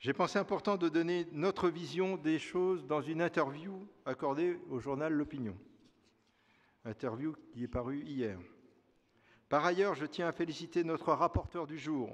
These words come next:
pour l'article du Monde de cet après-midi, tout comme le rapporteur de l'avis sur la dépendance dont il a fait, dont, dont il a fait l'objet d'un sujet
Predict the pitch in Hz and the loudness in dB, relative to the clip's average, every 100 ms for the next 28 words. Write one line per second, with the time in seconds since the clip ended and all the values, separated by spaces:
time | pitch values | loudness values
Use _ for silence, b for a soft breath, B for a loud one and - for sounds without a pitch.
0 | 104 - 135 147 - 175 143 135 151 175 | -8 0 2 2 -2 -6 -2 -2 -2 -2
1 | 143 - 175 170 165 156 151 123 104 B | -4 -2 -2 0 0 0 -2 -6 -10 B
2 | B B B - 160 175 156 135 120 180 | B B B -6 2 4 4 2 2 4
3 | 196 - 175 165 143 147 151 175 208 139 | 2 2 4 4 6 4 2 0 0 4
4 | 135 151 160 151 170 190 160 139 139 127 | 4 4 2 2 2 2 -4 -6 -8 -6
5 | 117 147 131 - 151 127 113 123 117 - | -4 -2 -2 -4 0 0 0 -6 -8 -12
6 | - 120 - 120 135 127 151 131 165 123 | -14 -14 -12 -8 -6 -6 -4 0 -2 -2
7 | 127 147 - B B B B - 127 127 | -4 -6 -8 B B B B -6 -2 -2
8 | - 170 123 127 | -4 -8 -4 -4